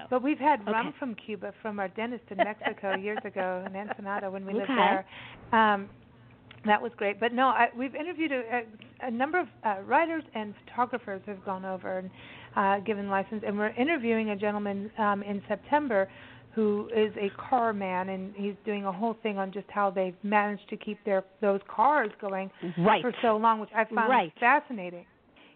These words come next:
Speaker 1: You know,
Speaker 2: Well,
Speaker 1: so,
Speaker 2: they have a,
Speaker 1: you know, the
Speaker 2: they have an expression in Cuba, and I'm not gonna say it correctly because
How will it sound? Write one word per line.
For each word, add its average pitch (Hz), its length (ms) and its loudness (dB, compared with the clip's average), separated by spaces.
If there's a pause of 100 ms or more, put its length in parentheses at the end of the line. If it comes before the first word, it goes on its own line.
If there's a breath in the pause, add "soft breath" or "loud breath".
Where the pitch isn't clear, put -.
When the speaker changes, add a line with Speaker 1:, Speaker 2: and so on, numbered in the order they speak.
Speaker 1:
You 220 140 -2
know, 214 180 -2
Speaker 2:
Well, 277 160 6
Speaker 1:
so, 240 80 2
Speaker 2:
they 294 140 6
have 302 240 2
a, 302 120 6
Speaker 1:
you 247 60 4
know, 233 80 2
the 214 120 -4 (200)
Speaker 2:
they 294 60 0
have 339 180 2
an 415 100 6
expression 339 880 2
in 247 160 0 (100)
Cuba, 180 400 -2 (520 loud breath)
and 233 100 -2
I'm 208 240 -2
not 240 180 0
gonna 269 300 -2
say 247 140 4
it - 120 -2
correctly 208 520 -4
because 196 200 -12